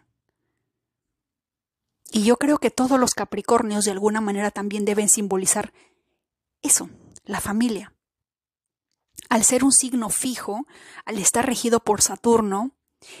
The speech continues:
el planeta del tiempo, del karma, el poder, pero también de la familia. ¿Qué tan importante es la familia para un Capricornio? ¿Qué tanto se demoran de repente en construir una familia?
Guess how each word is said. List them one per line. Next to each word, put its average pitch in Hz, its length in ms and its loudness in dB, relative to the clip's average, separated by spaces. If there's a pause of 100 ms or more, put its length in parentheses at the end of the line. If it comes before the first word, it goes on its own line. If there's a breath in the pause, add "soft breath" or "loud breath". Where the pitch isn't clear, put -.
el 220 140 -4
planeta 214 420 -6
del 196 180 -8
tiempo, 220 680 -2
del 208 240 -8
karma, 208 540 -2
el 190 80 -8
poder, 214 400 -2
pero 202 180 -4
también 214 440 -2
de 214 80 0
la 180 100 -2
familia. 196 580 -6 (960)
¿Qué 330 120 0
tan 320 180 2
importante 226 760 0
es 220 140 0
la 233 80 -4
familia 208 420 -4
para 196 380 -6 (140 soft breath)
un 208 160 -4
Capricornio? - 680 -2 (1160)
¿Qué 302 160 2
tanto 262 460 2
se 208 200 2
demoran 208 500 2
de 185 100 -4
repente 214 500 -4
en 202 160 -6
construir 208 600 0
una 202 180 -4
familia? 190 580 -6